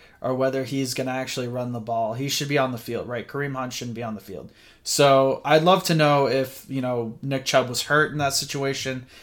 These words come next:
'cause that makes no sense to me. But I will say this is, I've seen so many times,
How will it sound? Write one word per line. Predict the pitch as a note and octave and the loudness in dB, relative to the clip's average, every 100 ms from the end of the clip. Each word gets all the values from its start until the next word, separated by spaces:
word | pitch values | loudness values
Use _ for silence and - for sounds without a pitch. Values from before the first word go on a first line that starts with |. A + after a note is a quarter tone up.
| - - | -20 -4
'cause | C3+ | 4
that | D3 D#3+ | 6 6
makes | D3 C3+ | 4 0
no | C3+ B2 | -2 -2
sense | B2 A#2+ | -4 -4
to | - | -6
me. | A#2 F#2 A2 | -8 -8 0
But | D3+ D3+ - - _ - | 2 2 -4 -20 _ 4
I | F3+ | 4
will | A3 D#4 | 6 4
say | - G#3 | 6 6
this | E3 C#3+ - | 6 4 2
is, | B2+ B2 - - _ _ _ | -4 -6 -8 -12 _ _ _
I've | - C4 | 4 6
seen | C4 C#4+ C4 | 4 2 2
so | G3 - - E3 | 2 0 4 4
many | F3 F#3 E3+ | 4 2 -2
times, | - D3+ C#3+ C#3 C3+ B2+ - - | 0 0 2 0 -2 -4 -6 -8